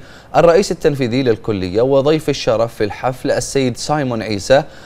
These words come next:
المدير الإقليمي للحلول التعليمية لشركة مايكروسوفت في الشرق الأوسط وإفريقيا، أكدوا خلال أهمية دور الكلية في تخريج جيل جديد قادر على مواكبة متطلبات سوق العمل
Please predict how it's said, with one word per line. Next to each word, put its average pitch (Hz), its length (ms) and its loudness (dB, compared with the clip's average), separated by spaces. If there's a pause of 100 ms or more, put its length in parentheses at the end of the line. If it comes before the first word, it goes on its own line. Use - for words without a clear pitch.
(140)
المدير 165 460 2
الإقليمي 123 560 -2
للحلول 135 460 -2
التعليمية 113 640 -2
لشركة 120 600 -4
مايكروسوفت 110 720 0 (340)
في - 80 0
الشرق 170 360 4
الأوسط 139 480 0
وإفريقيا، 110 760 -2
أكدوا 113 300 0
خلال 101 400 -2
أهمية 117 480 -2
دور 117 400 0
الكلية 123 600 0 (340)
في 165 120 0
تخريج 170 420 0
جيل 110 420 -2
جديد 104 580 -2
قادر 107 480 0
على 101 260 -2
مواكبة 92 580 -2
متطلبات 104 800 -2
سوق 110 300 -4
العمل 113 460 0